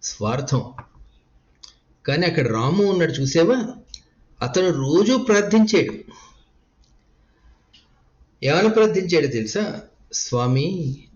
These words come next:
దయగల తండ్రి, అక్కడ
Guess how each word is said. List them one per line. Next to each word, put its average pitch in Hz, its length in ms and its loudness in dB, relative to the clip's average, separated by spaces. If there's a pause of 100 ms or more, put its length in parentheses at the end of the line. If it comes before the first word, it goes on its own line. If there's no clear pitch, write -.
(340)
దయగల 131 420 0
తండ్రి, 127 560 -2 (1600)
అక్కడ 170 580 0